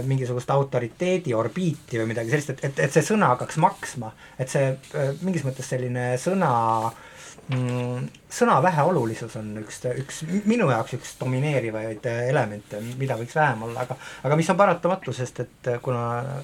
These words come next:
kuna olukord just täpselt selline on, nagu ta on, et see kriitika kirjutamine ei ole eriti prestiižikas, ilmselt see prestiiž on, äh, ajas järjest väheneb ja, ja ka rahalises mõttes ta ei tasu ennast eriti ära ja, ja ma ütlen, et selleks,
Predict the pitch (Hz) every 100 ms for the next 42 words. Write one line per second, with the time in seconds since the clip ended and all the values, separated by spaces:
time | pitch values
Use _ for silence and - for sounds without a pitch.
0 | - - - - 160 175 196 143 127 135
1 | 143 - 165 135 - 139 135 151 117 110
2 | 107 107 110 117 127 131 113 107 - 120
3 | 123 - 165 165 135 135 151 143 135 120
4 | 120 147 139 127 123 113 123 - 190 170
5 | 165 139 - - - 135 - - 135 139
6 | 135 160 135 123 123 131 135 - - 170
7 | 143 117 139 135 - 185 156 131 123 120
8 | 123 - - - - - - 135 135 156
9 | 165 135 113 131 135 - 123 - - -
10 | - 117 135 131 120 117 - 120 113 123
11 | 123 107 104 107 107 107 - - - -
12 | 131 175 156 135 170 -